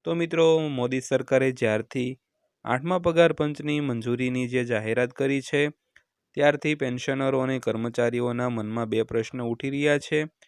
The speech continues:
કે પગાર ક્યારે વધશે અને કેટલો વધશે? તો કેન્દ્રનો વધશે, તો સાથે સાથે રાજ્ય સરકારના પેન્શનરો અને કર્મચારીઓનો પણ પગાર વધશે.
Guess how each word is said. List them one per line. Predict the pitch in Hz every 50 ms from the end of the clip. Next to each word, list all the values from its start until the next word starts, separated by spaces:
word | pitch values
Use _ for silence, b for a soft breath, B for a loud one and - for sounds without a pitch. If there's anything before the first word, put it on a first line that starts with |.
| b b _ _ _ _ _ _ _ -
કે | 175
પગાર | 170 160 143 139 143 147 151 151
ક્યારે | 143 139 131 117 120 127 135
વધશે | 131 131 139 127 - - - 147 143
અને | 143 131 120 123 123
કેટલો | 113 110 104 98 - 135 147 - 170 135
વધશે? | 110 110 104 - - - - 95 98 - - _ _ _ _ _ _ _ _ _ _ -
તો | 175 175
કેન્દ્રનો | 170 - 156 147 151 151 156 165 165 170 170 160
વધશે, | 160 160 160 - - 165 165 165
તો | 160 160 165 160
સાથે | 151 - 135 127 120 135
સાથે | 127 123 131 131 127 139 139
રાજ્ય | 131 120 107 104 - 127 131
સરકારના | 131 - 139 135 127 - 135 127 127 131 127 131
પેન્શનરો | 127 127 107 104 104 104 - - 113 113 117 120 123 135 143
અને | 139 143 151 151
કર્મચારીઓનો | 143 - 110 113 117 113 113 107 - 104 98 101 101 107 104 104 107
પણ | - - 120
પગાર | 117 - 110 101 104 110 123 160 - _ 214
વધશે. | 170 151 104 95 - - - - 95 92 92 95 101